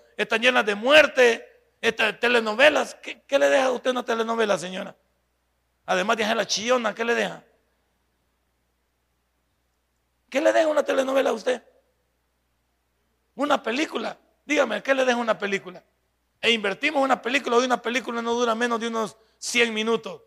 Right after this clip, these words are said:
Estamos hablando de una hora, de una hora y media. ¿Y qué le deja?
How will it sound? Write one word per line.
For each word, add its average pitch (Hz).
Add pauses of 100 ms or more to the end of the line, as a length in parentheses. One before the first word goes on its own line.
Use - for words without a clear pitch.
(120)
Estamos 240
hablando 220
de 220
una 208
hora, 214 (220)
de 220
una 208
hora 208
y 185
media. 190 (1000)
¿Y 190
qué 269
le 269
deja? 110